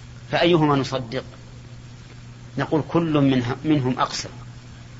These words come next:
على نقيض ما قال الآخر، فلا بد من تأويل". فأولها سفيان قال: "قلت لعله قال قبل أن يبني"،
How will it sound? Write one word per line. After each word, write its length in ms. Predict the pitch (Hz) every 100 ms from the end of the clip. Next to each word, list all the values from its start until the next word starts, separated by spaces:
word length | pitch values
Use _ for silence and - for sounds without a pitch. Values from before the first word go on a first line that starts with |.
| - - - - - - - - - -
على 260 | 143 151
نقيض 360 | 151 139 156 147
ما 220 | 139 131
قال 200 | 123 139
الآخر، 420 | 117 113 120 - - - - - - - - - - - - - - -
فلا 200 | 147 151
بد 280 | 147 156 139
من 200 | 139 131
تأويل". 360 | 131 139 147 - - - - - - - - - - - - -
فأولها 420 | 156 180 190 165
سفيان 340 | 147 123 131 - - - - - - - - - -
قال: 220 | 147 160
"قلت 260 | 156 175 120
لعله 720 | 147 147 175 165 147 151 156 - -
قال 340 | 143 160 175 185 196 123 -
قبل 320 | 151 139 143
أن 260 | 127 127
يبني"، 500 | 127 135 127 123 120